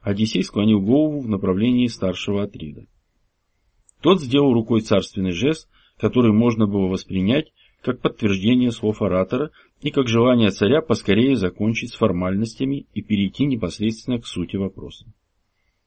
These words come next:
По прибытии в Спарту, — продолжил свою речь Лаэртит, — в первую очередь я попытался составить более или менее четкую картину происшедшего.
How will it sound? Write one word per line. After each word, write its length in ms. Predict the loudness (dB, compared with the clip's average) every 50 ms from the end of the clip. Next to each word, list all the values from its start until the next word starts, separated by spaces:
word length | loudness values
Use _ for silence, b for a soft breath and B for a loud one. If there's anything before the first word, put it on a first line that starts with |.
| _ _ _ _ _ _ _ _ _ _ _
По 140 | 2 4 6
прибытии 500 | 6 6 6 6 6 4 2 2 -2 -2
в 60 | -2
Спарту, — 560 | -2 2 4 4 4 4 2 -4 -8 -10 -10 _ _ _ 0
продолжил 500 | 2 2 4 4 4 2 2 2 0 -2
свою 300 | -2 0 2 4 4 4
речь 260 | 2 0 0 -2 0
Лаэртит, — 520 | 0 0 0 0 -2 -2 -4 -4 -4 -6 _ _ _ _ _ _ _ _ _
в 160 | _ _ _
первую 480 | 4 4 6 6 4 4 4 4 2
очередь 520 | 2 2 0 0 0 0 -6 -8 -10 -10 _ _ _
я 280 | -14 0 6 6 6 8
попытался 540 | 6 4 2 2 2 2 2 2 2 -2 -2
составить 600 | 0 -2 -2 0 2 2 4 4 4 2 0 -2
более 380 | 0 2 2 4 4 4 2
или 240 | 2 2 2 2 4
менее 360 | 4 4 4 4 2 2 0
четкую 440 | 0 0 -2 -2 -2 -2 -6 -6 -4
картину 500 | -4 -6 -6 -6 -4 -4 -4 -4 -4 -4
происшедшего. 880 | -4 -2 -2 -2 -2 -2 -4 -6 -6 -6 -8 -10 -14 -14 -14 -16 -18